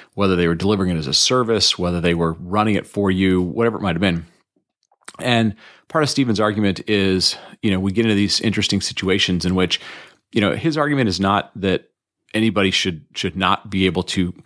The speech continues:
commercialize something. His argument is in when, you know, the companies doing it make changes to the licensing such that their users are restricted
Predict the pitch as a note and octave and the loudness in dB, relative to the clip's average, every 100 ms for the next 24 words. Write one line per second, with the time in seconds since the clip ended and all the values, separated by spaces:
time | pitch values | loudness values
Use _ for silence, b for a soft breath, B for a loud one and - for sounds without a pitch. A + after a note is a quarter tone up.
0 | B B B - - G2 G2 - E2+ C#2+ | B B B -4 -2 0 0 0 0 0
1 | - F#2 D#2+ D#2 D#2 G#2+ G#2+ G#2+ G2+ F#2+ | 0 -2 -2 -6 -4 -2 0 0 0 0
2 | E2+ F#2+ F#2 F2+ E2+ G2+ F#2+ F#2+ F#2+ F2 | 0 0 2 2 0 -2 0 2 2 -2
3 | B B B B _ _ - G#2 F2+ E2+ | B B B B _ _ -8 -4 -2 -4
4 | - - A#2+ A2+ G2+ E2 E2+ A2+ G2+ F#2+ | -6 -4 0 2 0 -2 -2 0 2 2
5 | E2+ - B - G2 F#2 - G#2 G#2 F#2+ | 0 -6 B -4 -2 0 0 2 2 2
6 | F#2 - - B B B - G2 E2 G#2 | 0 -2 -8 B B B -2 0 0 0
7 | C3 - F#2 F2+ F2 E2+ - - - G#2 | 0 0 -2 0 -2 -4 -10 -2 0 2
8 | - - F2+ F#2+ F2+ F2+ B2 C#3+ A2+ G2+ | 0 0 -2 0 0 0 0 0 2 0
9 | F2+ - - B B B - G2 F#2 F#2 | 0 -4 -6 B B B -2 2 2 2
10 | F#2 D#2+ - - F#2+ - - A2+ - F#2+ | 0 -2 -14 -6 -2 -2 -2 -4 0 0
11 | F#2 | 0